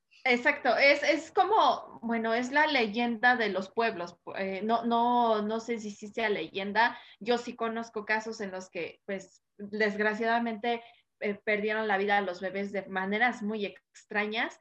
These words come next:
y pues sí, hay, hay diferentes, eh, ¿cómo decirlo? Trucos o, ah, sí, como tipo trucos que, que te dicen, ¿no? Que deja las tijeras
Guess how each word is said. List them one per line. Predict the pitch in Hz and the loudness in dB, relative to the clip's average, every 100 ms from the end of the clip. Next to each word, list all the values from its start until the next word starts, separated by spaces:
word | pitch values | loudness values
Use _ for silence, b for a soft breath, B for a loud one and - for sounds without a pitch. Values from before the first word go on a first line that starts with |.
| B B B | B B B
y | 240 | -2
pues | 240 240 | 2 2
sí, | 277 359 - | 2 2 4
hay, | 262 330 - | 4 4 2
hay | 277 311 | 2 2
diferentes, | 339 277 247 247 269 262 - | 2 2 2 0 -2 -4 -8
eh, | 220 190 - | -8 -8 -10
¿cómo | 240 254 262 | -8 -6 -4
decirlo? | 196 - 202 202 202 | -4 -6 -4 -4 -2
Trucos | 277 - 294 453 - - | -4 0 0 0 -4 0
o, | 220 214 208 202 196 196 _ _ _ | 2 4 2 0 -2 -10 _ _ _
ah, | 208 202 196 196 _ _ | -12 -10 -12 -16 _ _
sí, | 320 370 349 | -6 -6 -6
como | 262 247 | -8 -8
tipo | 285 349 339 | -6 -6 -4
trucos | 311 226 185 - | -4 -4 -6 -4
que, | 202 202 202 B B | -4 -4 -6 B B
que | 220 | -2
te | 220 233 | 0 0
dicen, | 262 247 196 | -2 -6 -2
¿no? | 233 277 | 0 -2
Que | - 214 | -2 -2
deja | 233 262 | -2 0
las | 233 208 | -2 -2
tijeras | - - 233 220 208 190 | -8 -6 0 4 6 4